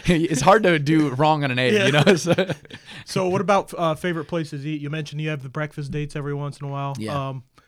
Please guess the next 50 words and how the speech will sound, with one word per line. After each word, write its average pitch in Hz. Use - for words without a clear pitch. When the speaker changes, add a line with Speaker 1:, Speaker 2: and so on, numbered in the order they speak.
Speaker 2:
is 147
there 160
a -
few 156
go-tos 143
you 147
like 147
to 139
Speaker 1:
You 160
know, 196
Speaker 2:
head 151
Speaker 1:
in 143
Speaker 2:
to? 135
Speaker 1:
Mi-, 156
in 143
Mishawaka, 147
'cause 127
I 127
live 131
in 131
Mishawaka 113
now, 107
but, 104
um, 101
I 110
do 123
like 143
to 117
go 117
to 104
McAdoo's 107
for 104
breakfast 98
Speaker 2:
Okay. 170
Speaker 1:
often. 120
Um, 101
I 104
like 110
them. 113
And 117
then, 117
you 135
know, 147
I'm 123
really 160
liking 120
Jesus, 120
uh, 104
Latin 110
Grill, 104